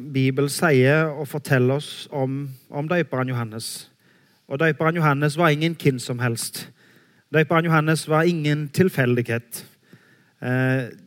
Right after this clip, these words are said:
døperen Johannes og historien og det som skjedde med døperen Johannes er nøye planlagt, og det er forutsatt, forutsett, altså Gud så det og fortalte om det på forhånd. Det ble profetert om Johannes døperen i Gamle Testamentet,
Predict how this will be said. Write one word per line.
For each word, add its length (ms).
døperen 440
Johannes 400
og 80
historien 840
og 100
det 120
som 120
skjedde 400
med 140
døperen 340
Johannes 400
er 240
nøye 380
planlagt, 640
og 120
det 80
er 60
forutsatt, 680
forutsett, 720
altså 240
Gud 240
så 540
det 140
og 80
fortalte 420
om 120
det 120
på 160
forhånd. 400
Det 160
ble 140
profetert 720
om 140
Johannes 340
døperen 480
i 220
Gamle 320
Testamentet, 640